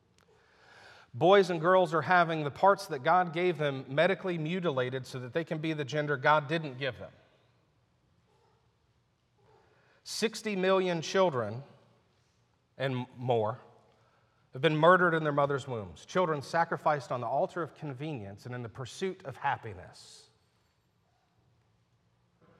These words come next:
Sin is celebrated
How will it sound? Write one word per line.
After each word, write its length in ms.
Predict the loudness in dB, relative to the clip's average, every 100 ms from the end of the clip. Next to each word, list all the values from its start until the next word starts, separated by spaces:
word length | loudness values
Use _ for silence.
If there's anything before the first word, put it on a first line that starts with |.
| _ _ _ _ _ _ _ _ _ -14
Sin 500 | -4 0 2 2 0
is 160 | -4
celebrated 760 | -2 4 4 4 0 -2 -6